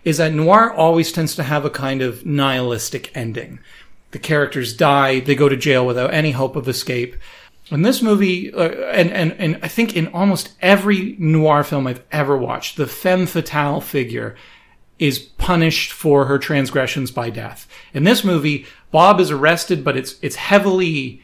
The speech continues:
implied that he's gonna get away scot-free. Um, and Anne, who is our s-, sort of femme fatale figure, although she's not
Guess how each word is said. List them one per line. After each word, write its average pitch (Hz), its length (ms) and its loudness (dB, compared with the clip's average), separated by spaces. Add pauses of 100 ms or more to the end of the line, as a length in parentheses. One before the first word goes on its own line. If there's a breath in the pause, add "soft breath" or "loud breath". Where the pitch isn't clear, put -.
(140 soft breath)
implied 135 540 0
that 139 140 -8
he's 160 240 0
gonna 147 180 0
get 135 220 2
away 117 200 -4
scot-free. 131 840 -8 (400 soft breath)
Um, 127 420 -2 (200 soft breath)
and 139 240 -4
Anne, 156 560 0 (180 soft breath)
who 165 220 2
is 139 120 0
our 139 200 4
s-, - 120 -8 (360)
sort 247 340 2
of 214 120 2
femme 160 260 -2
fatale 143 400 -2
figure, 135 400 0
although 143 220 2
she's 170 240 -2
not 190 360 2